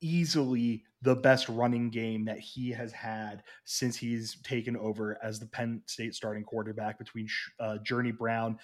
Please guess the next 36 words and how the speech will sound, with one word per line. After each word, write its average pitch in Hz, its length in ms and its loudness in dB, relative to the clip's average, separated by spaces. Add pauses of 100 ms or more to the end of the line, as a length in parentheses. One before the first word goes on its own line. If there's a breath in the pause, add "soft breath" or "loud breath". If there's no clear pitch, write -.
(220 loud breath)
going 113 160 0
for 120 80 -4
about 117 220 0
seven 117 320 -2
yards 110 260 0
per 110 120 -12
carry, 113 380 0
Noah 110 240 0
Cain 110 220 -4
going 107 200 -4
for 110 80 -8
about 107 280 -6
five 107 260 -2
yards 104 200 -6
per - 80 -20
carry, 104 320 -6
Devin 107 340 -6
Ford 104 220 -4
about 101 200 -10 (160)
five 110 220 0
and 104 80 -12
a 98 180 -8
half 110 200 -4
yards 104 220 -10
per - 100 -20
carry, 107 320 -6 (380 loud breath)
even 139 200 4
Ricky 127 200 2
Slade, 113 360 -2
four 120 160 -2
point 113 280 -6
six - 240 -10
yards 95 200 -8
per - 120 -20
carry. - 340 -20 (280 loud breath)
So 127 500 6